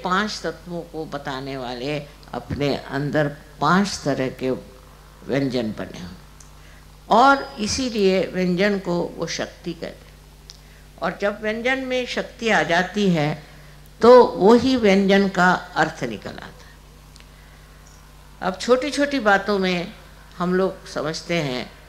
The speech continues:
कि कुछ भी नाम रख दो लड़के का, लड़की का कुछ भी नाम रख दो, नाम में क्या रखा है। तो ये इतनी गलत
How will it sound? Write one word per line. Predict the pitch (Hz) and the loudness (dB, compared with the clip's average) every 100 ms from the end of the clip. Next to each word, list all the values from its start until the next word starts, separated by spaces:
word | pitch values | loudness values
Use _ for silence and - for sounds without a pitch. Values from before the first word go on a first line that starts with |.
| - | -14
कि | 202 | -12
कुछ | - 240 | -4 -4
भी | 220 247 | 0 2
नाम | 214 208 185 | 4 6 6
रख | 185 | 4
दो | 180 | 6
लड़के | 165 151 156 147 | 4 2 0 -4
का, | 131 139 139 - - - - | -2 -4 -4 -12 -20 -16 -6
लड़की | 160 180 196 | -4 -2 -4
का | 185 175 | -2 -2
कुछ | 160 170 | -2 -6
भी | 170 214 | 0 4
नाम | 208 190 | 6 6
रख | 170 160 | 4 2
दो, | - 156 156 - - - - - | 0 -2 -2 -10 -20 -20 -20 -6
नाम | 170 190 | 0 0
में | 202 190 | 2 0
क्या | 180 175 156 | 2 2 4
रखा | 139 - 120 | 2 -4 -10
है। | 107 - - - - - - - - - | -10 -14 -20 -20 -20 -20 -20 -20 -10 -4
तो | 214 | -2
ये | 185 226 254 254 | 2 2 2 0
इतनी | 202 - 254 | -8 -8 -4
गलत | 202 208 269 | 0 2 0